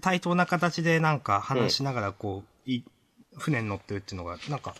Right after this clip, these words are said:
Speaker 2: うん。
Speaker 1: いいなと思いました。
Speaker 2: うん。
Speaker 1: うん。うん。はい。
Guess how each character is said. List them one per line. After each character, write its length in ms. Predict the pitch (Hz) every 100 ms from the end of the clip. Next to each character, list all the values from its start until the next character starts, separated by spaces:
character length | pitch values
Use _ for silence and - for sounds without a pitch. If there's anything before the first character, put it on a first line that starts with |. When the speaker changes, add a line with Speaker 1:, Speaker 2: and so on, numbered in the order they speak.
| - _ _ _
Speaker 2:
う 60 | 110
ん。 100 | 92
Speaker 1:
い 60 |
い 40 | 117
な 180 | 101 95
と 120 | 82
思 120 | 82
い 60 | 76
ま 100 | -
し 80 | -
た。 120 | - -
Speaker 2:
う 60 | 104
ん。 240 | 92 73 _ _ _ _ _ _ - 95
Speaker 1:
う 60 |
ん。 160 | 87 73 - - _ _ _ _ _ _ _ _ - _ _ _ _ _ _ _ _ _ _ _ _ _ _ _ _ _ _ _ _ _
う 40 | 135
ん。 580 | 135 127 113 101 90 - _ _
は 140 | -
い。 100 | 185